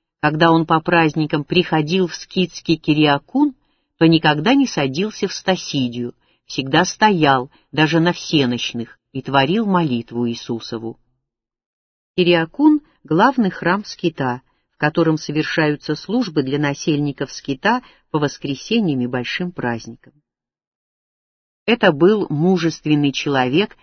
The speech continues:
с большим любочестием. Если его спрашивали:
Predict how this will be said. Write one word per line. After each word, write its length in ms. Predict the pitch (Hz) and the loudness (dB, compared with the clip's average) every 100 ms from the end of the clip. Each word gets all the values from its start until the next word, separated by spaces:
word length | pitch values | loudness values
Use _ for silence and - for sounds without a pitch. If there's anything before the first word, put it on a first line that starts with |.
| _ _ | _ _
с 120 | 127 | -8
большим 560 | 127 131 - - 180 190 | -2 -2 -2 -2 0 2
любочестием. 960 | 165 147 139 - 120 113 - 113 120 - _ _ _ _ | 0 -2 -2 -4 -4 -4 -8 -14 -14 -18 _ _ _ _
Если 260 | 160 160 170 | 2 2 4
его 220 | 170 165 | 2 2
спрашивали: 840 | 160 - 160 135 - 127 123 123 | -2 0 2 2 0 -2 -2 -2